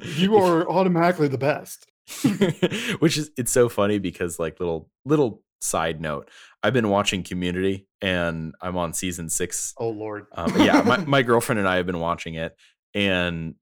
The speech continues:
Speaker 2: I'm on season six, and Keith David becomes a, like, a main cast member in that season.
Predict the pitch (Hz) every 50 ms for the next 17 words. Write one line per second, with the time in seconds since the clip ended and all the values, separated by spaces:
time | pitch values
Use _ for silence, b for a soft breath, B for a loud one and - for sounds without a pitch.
0 | _ - 107 104 107 95 90 - - 110 101 98 98 92 - - 107 101 - 73
1 | 101 - - 117 107 98 - - 98 95 95 92 82 87 87 - 101 92 87 87
2 | 85 80 76 73 71 - - 90 - - 85 82 85 87 85 85 85 85 87 -
3 | - _ _ _ _ _ _ _ - - 90 87 - - - 85 78 76 78 73
4 | 73 76 76 76 73 - - - 76 76 76 78 73 76